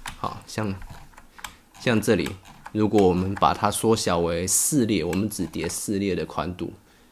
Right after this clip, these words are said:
嗯，那四列的话，嗯，好，我们先，我们先开始叠好了。我们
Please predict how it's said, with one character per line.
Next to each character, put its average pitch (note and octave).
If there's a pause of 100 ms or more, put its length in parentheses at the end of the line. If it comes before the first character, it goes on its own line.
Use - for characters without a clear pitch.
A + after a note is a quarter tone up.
(540)
嗯， F2 (260)
那 C#3
四 C3+
列 B2
的 G2+
话， F#2+ (1080)
嗯， F#2 (240)
好， F#2
我 -
们 F2+
先， -
我 -
们 F2+
先 G#2+
开 G2+
始 -
叠 D#2
好 -
了。 -
我 -
们 F#2+